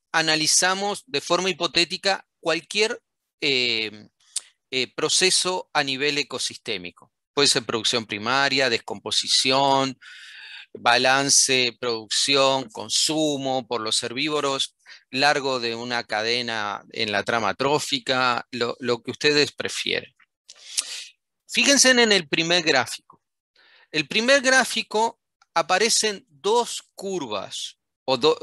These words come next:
dos líneas, mejor dicho. Una, una relación lineal y una relación no lineal con un nivel de, eh, saturación o meseta, ¿no es cierto? Y ahí aparecen dos variantes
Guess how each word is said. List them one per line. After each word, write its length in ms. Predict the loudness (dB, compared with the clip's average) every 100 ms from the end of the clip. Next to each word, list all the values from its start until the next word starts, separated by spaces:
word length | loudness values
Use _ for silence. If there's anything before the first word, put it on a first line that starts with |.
| 0
dos 260 | 0 2
líneas, 400 | 2 2 0 0
mejor 300 | -6 -6 -6
dicho. 340 | -4 -6 -6 -8 -2
Una, 440 | 2 4 4 2 -2
una 260 | 0 2
relación 680 | 2 4 4 4 4 2 2
lineal 640 | 0 2 2 2 2 -4 _ _ _ -20 -20 -8
y 140 | -4
una 180 | 0 0
relación 680 | 0 0 0 0 0 -4 -6
no 340 | -12 -6 -2 -2
lineal 640 | -2 -2 0 0 -2 -4 -6
con 240 | -4 -2
un 280 | -4 -6 -4
nivel 520 | -2 2 2 0 -4
de, 440 | -2 0 2 -2 -8 -6
eh, 240 | -4 0
saturación 920 | 2 0 0 -4 -2 0 0 0 -2 -4
o 80 |
meseta, 680 | -6 2 4 4 0 -6 -16 _ _ -16
¿no 60 | -10
es 80 |
cierto? 580 | -6 -6 -6 -6 -6 -8 _ -14 -12 -10 -8 -10 -6
Y 80 | 4
ahí 180 | 4 6
aparecen 720 | 6 6 6 6 4 0 -4 _
dos 600 | -2 2 4 2 -2 -12 -4
variantes 1040 | 2 4 4 4 2 -2 -8 -6 -6 -10